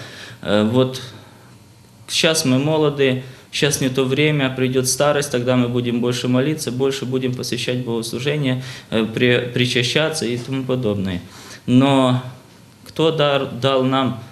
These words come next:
гарантию то, что мы можем дожить до старости?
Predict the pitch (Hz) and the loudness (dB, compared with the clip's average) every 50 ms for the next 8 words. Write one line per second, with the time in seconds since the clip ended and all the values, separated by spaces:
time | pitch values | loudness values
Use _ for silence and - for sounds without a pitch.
0 | - - - - - - - 113 123 123 139 156 170 170 165 - 117 113 - 139 | -20 -20 -20 -20 -14 -6 0 0 2 4 4 2 2 0 -2 -4 -4 -2 -2 -2
1 | 156 156 156 - 113 117 127 131 127 127 135 131 123 113 107 110 117 - 127 123 | -2 -2 -2 -2 -2 0 2 2 2 2 2 2 0 -2 -2 -2 -2 -4 -4 -4
2 | 123 117 120 - - 85 87 87 87 95 - - - | -4 -4 -6 -6 -6 -6 -8 -8 -8 -10 -12 -14 -16